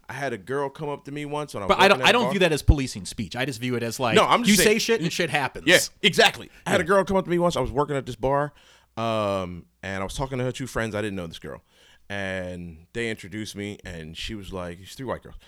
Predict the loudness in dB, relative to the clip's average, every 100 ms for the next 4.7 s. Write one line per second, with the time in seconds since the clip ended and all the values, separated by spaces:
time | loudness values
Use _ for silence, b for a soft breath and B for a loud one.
0 | b b -8 -6 -6 -8 -10 -10 -6 -6
1 | -4 -4 -4 -4 -4 -6 -8 -6 -8 -6
2 | -6 -6 -4 -6 -6 -4 -4 -6 -12 b
3 | b _ -12 -10 -10 -10 -10 -6 -4 -4
4 | -4 -4 0 2 2 0 -2